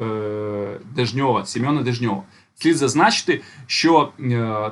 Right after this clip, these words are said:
це є такий особливість, е, цього виступу, тому що східніше нього немає островів, які належать до,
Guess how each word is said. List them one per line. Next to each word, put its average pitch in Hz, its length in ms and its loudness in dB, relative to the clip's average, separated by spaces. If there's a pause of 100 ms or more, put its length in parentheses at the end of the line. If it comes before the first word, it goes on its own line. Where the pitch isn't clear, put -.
це 160 220 0
є 139 160 0
такий 120 440 -4
особливість, 131 800 0 (340)
е, 120 220 2
цього 151 280 2
виступу, 139 360 0
тому 151 300 2
що 139 380 2 (640)
східніше 160 720 0
нього 156 420 2
немає 147 420 4
островів, 135 580 -2
які 131 180 -4
належать 120 500 0
до, 113 260 0